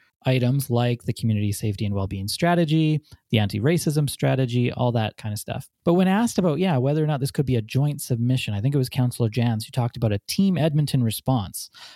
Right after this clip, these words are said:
What if we had council, the police service, the police commission, the fire department, E M S, like, everybody saying, "We've got this. We're already doing stuff for safety and security in Edmonton." The city manager was quite, you know, hesitant about that, saying that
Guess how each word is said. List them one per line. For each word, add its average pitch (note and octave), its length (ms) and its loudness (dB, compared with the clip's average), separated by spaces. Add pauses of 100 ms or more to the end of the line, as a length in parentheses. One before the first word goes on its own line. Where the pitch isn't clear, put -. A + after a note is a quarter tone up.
What E3 100 4
if F3+ 80 2
we F#3 100 4
had D#3 260 2 (300)
council, F3 680 2 (240)
the A#2+ 60 2
police C#3 420 0
service, E3+ 560 0
the - 100 -8
police C3 360 0
commission, D#3 540 0
the F#2+ 80 -4
fire F3+ 360 0
department, D3 680 0
E F3+ 160 2
M D3 140 2
S, C3+ 220 0
like, G#2+ 200 -8
everybody D3+ 420 2
saying, A2+ 420 -2 (320)
"We've D#3+ 240 2
got D3+ 300 0
this. - 420 -10
We're E3 160 4
already F3+ 200 2
doing C#3+ 380 2
stuff - 440 -10 (180)
for B2+ 120 2
safety A#2 640 0
and A#2 160 2
security G#2+ 560 0
in A2+ 80 2
Edmonton." A#2 600 -2 (180)
The C3+ 80 0
city C3+ 200 0
manager C3 340 2
was C3 100 2
quite, - 360 -2 (180)
you C#3 120 4
know, B2+ 60 4
hesitant D3 500 0
about G2+ 280 -4
that, G2 260 -6
saying A#2+ 280 2
that A2+ 180 -2